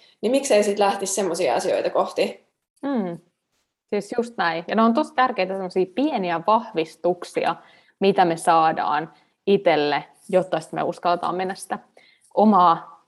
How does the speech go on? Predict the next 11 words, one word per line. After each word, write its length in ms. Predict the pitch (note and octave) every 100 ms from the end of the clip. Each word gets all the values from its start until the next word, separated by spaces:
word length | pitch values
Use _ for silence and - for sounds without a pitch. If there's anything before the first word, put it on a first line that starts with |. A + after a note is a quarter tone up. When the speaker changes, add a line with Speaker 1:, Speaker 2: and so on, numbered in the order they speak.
| _
Speaker 2:
isoakin 500 | B3+ C4 G3+ E3+ D3+
unelmaa 440 | E3+ F#3+ D#3+ D#3 D#3
kohti, 380 | F3+ F3 -
niin 200 | D3+ C#3+
kuin 100 | D#3+
sä 140 | F3 F3
sanoit, 400 | F3+ F3+ - F3
uskalletaan 720 | F#3 F#3+ D#3+ D3 - D3+ E3 F#3
unelmoida 460 | F#3 E3 E3 E3 -
isosti. 480 | G3 F#3+ - - - _ _ _ -
Mut 180 | G3+